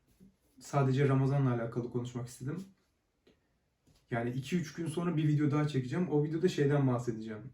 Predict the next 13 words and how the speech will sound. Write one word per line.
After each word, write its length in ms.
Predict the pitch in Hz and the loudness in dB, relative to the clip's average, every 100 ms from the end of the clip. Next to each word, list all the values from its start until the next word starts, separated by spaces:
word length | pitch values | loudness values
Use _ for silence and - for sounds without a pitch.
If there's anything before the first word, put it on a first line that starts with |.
| _ _ - | _ _ -2
Ramazan 420 | 127 127 131 131 | 4 6 6 4
ayında, 520 | 131 127 123 131 127 - - | 6 6 6 4 0 -6 -4
pardon 280 | 131 123 117 | 0 0 -2
Ramazan 320 | 117 123 117 | -4 -4 -4
ayı 120 | 110 | -6
demişim. 280 | 107 104 113 | -8 -10 -10
Ramazan 240 | 117 120 | -6 -4
ayını 180 | 120 117 | -2 -2
geçeceğim 440 | 120 123 131 123 | 0 0 2 0
artık. 240 | 117 - - - - _ _ _ - | 0 -6 -10 -14 -20 _ _ _ -12
Son 200 | - 160 | -4 -2
iki 260 | 156 - 151 | 0 2 4
ay, 160 | 123 | 4